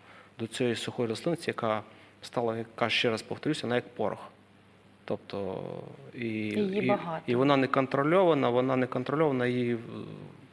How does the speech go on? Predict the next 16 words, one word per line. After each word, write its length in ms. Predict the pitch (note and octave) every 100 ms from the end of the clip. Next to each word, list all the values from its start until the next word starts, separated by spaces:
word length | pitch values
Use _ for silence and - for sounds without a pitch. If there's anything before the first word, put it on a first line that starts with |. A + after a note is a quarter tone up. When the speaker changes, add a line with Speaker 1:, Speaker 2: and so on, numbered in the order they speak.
| - B2 A#2+ -
Speaker 1:
площі 360 | C#3 C#3 -
дуже 260 | B2 C3+ A#2+
великі. 440 | A#2+ C#3+ E3+ - A#2+ - - - - -
На 140 | B2
жаль, 240 | A#2+ B2 A2 A2 - - A#2
у 40 |
нас 220 | B2+ A#2+
дуже 220 | C3 B2+
багато 360 | A#2 B2+ B2+ B2 -
садових 340 | B2+ B2 B2+
кооперативів, 500 | - B2 B2 C#3+ D3
які 180 | B2+ B2+
сьогодні 380 | - B2+ B2 A#2+
у 60 |
нас, 320 | A#2+ A2+ - G2 G2+
ну, 220 | C3+ A2